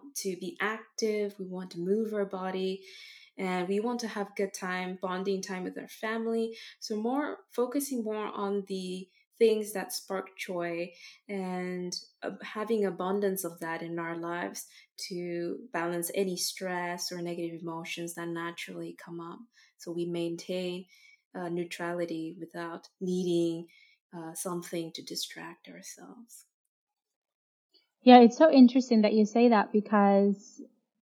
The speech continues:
Speaker 2: one of the things that I've been noticing in patterns is the, especially when the work that I do with my clients, is that there's so much focus on fixing things. There's so much focus on what is not working.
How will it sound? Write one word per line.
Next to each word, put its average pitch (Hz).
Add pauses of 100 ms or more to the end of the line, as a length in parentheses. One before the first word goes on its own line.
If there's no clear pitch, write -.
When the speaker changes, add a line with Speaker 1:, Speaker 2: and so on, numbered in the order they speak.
(140)
Speaker 2:
one 240
of 269
the 277
things 214
that 208
I've 190
been 202
noticing 208 (460)
in 208
patterns 196
is 196
the, 202 (1080)
especially 247
when 208
the 208
work 214
that 214
I 202
do 208
with 208
my 196
clients, 226
is 202
that 190
there's 226
so 277
much 269
focus 214
on 202
fixing 240
things. 285 (340)
There's 247
so 240
much 247
focus 214
on 214
what 208
is 208
not 202
working. 240